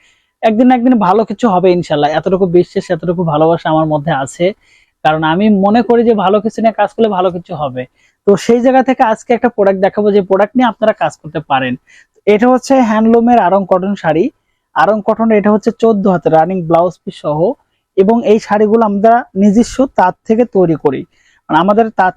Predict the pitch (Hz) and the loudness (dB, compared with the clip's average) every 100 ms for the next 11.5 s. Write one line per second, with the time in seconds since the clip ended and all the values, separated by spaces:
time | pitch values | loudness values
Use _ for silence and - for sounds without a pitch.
0 | _ 220 233 190 180 196 185 190 - 214 | _ 0 0 0 -2 0 0 -2 0 0
1 | 202 202 180 170 160 185 190 175 185 185 | 0 0 2 0 0 2 2 2 -2 -4
2 | 170 165 160 185 170 165 170 - _ _ | 0 0 2 0 2 0 0 -2 _ _
3 | _ - 226 226 240 _ _ 208 208 208 | _ -2 0 2 -2 _ _ 0 0 0
4 | 240 - 240 208 214 208 196 190 185 196 | -2 2 0 2 0 0 0 0 0 0
5 | 185 190 190 175 170 - 151 - 131 - | 0 -2 -2 -2 -2 -2 -6 -4 -8 -10
6 | 135 139 - _ _ _ _ 196 214 240 | -14 -14 -14 _ _ _ _ -2 0 2
7 | 247 262 247 339 - 233 277 240 185 - | 2 2 0 -2 0 0 2 0 -4 -6
8 | 165 156 143 143 147 180 202 208 233 233 | -4 -2 0 0 0 2 0 0 0 0
9 | 240 _ _ _ 175 165 160 208 196 220 | -2 _ _ _ 0 0 2 2 2 0
10 | 214 202 214 190 190 196 226 - 185 190 | 0 2 2 2 0 -2 -2 -2 0 2
11 | 190 196 - 202 | 2 -2 -2 0